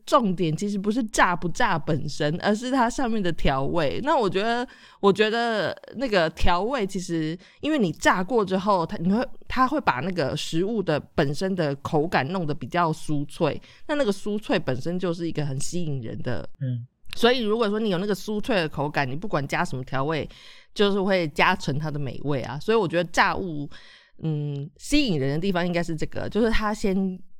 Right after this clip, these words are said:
Speaker 1: 把东西都弄成那个酥脆的口感了之后，然后你再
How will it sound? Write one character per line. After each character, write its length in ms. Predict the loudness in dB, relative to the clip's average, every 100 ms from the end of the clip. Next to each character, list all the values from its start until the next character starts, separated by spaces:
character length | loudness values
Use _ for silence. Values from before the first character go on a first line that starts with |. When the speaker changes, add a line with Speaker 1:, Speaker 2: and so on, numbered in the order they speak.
| -6
Speaker 1:
把 160 | 0 2
东 180 | 2 0
西 140 | 2
都 120 | 2 2
弄 200 | 0 0
成 340 | -2 -2 -2
那 40 | -2
个 120 | -2
酥 240 | -2 -6
脆 180 | -2 0
的 100 | 0
口 280 | -4 -2 -2
感 180 | 0 -2 -4
了 80 | -10
之 240 | -4 0
后， 360 | 0 2 2 0 -6 -8 -8
然 120 | -2 0
后 80 |
你 100 | 0
再 320 | 2 2 2